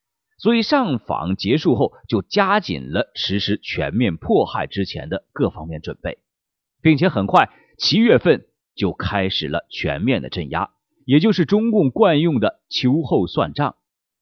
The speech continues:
而这次的四二五大上访就成了迫害的借口，并被描述成四二五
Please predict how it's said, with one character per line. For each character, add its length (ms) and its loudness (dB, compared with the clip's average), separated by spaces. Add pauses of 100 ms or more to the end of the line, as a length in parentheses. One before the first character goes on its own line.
(200)
而 200 6
这 260 4
次 160 -2
的 140 4
四 180 -2
二 180 6
五 140 2
大 220 -2
上 260 -2
访 300 -4 (360)
就 220 2
成 200 -8
了 120 -4
迫 300 2
害 180 -6
的 80 -12
借 320 0
口， 360 -10 (380)
并 220 2
被 140 2
描 280 0
述 200 0
成 260 -6 (140)
四 300 -2
二 220 2
五 300 -6